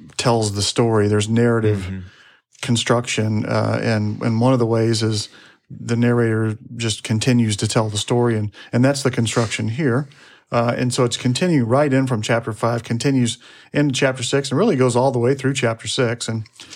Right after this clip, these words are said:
Speaker 1: and so we'll, we'll, uh, we'll make that point. But one of the things that, that we, that needs to be stated right here, and of course,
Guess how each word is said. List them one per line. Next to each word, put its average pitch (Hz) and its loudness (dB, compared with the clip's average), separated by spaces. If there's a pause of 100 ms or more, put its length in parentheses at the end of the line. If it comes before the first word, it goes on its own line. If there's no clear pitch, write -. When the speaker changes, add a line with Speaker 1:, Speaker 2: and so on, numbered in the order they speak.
(120)
Speaker 1:
and 123 0
so 127 2
we'll, 139 2
we'll, 127 -2
uh, 113 -2 (720)
we'll 123 0
make 127 2
that - -2
point. 143 0
But 131 2
one 160 2
of 214 4
the 180 2
things 131 2
that, 117 0
that 127 0
we, 123 2
that 120 -2
needs 131 2
to 120 -4
be 117 -2
stated 113 0 (1080)
right 123 2
here, 113 2
and 110 0
of 104 -2
course, 117 -2